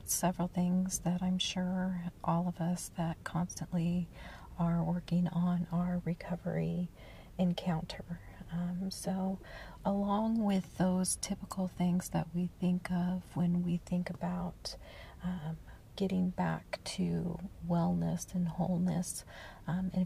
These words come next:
feeling better, uh, I would like to talk about one of my main coping mechanisms when becoming overwhelmed with my symptoms. And to me,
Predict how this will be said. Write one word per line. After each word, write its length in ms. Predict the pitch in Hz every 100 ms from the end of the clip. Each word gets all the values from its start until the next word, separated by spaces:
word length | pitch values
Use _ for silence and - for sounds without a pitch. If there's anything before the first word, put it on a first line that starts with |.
| -
feeling 460 | 202 185 180 180 170
better, 540 | - 196 190 165 185 180 - - - - -
uh, 220 | 185 208 196 - -
I 160 | 175 185
would 160 | 185
like 180 | 175 175
to 520 | - 190 180 180 180 -
talk 420 | - - 185 -
about 640 | 170 190 175 180 - - - - -
one 280 | 185 190 185
of 120 | 180 -
my 260 | 165 175
main 720 | 175 180 185 208 220 196 185 180 - - - - - - -
coping 640 | - 214 202 190 175 175
mechanisms 1040 | 165 180 170 175 170 - 170 170 175 - - 175 175
when 380 | 180 175 165 165 - - - - -
becoming 600 | 185 185 175 170 160 165 -
overwhelmed 1000 | 160 170 170 170 165 165 160 165 165 - - - - - 190
with 280 | 170 151 160 - -
my 180 | 147 156
symptoms. 880 | - - 160 - 147 - - - - - - - - - - - - -
And 380 | 180 180 180 175
to 140 | -
me, 560 | 180 208 233 220 202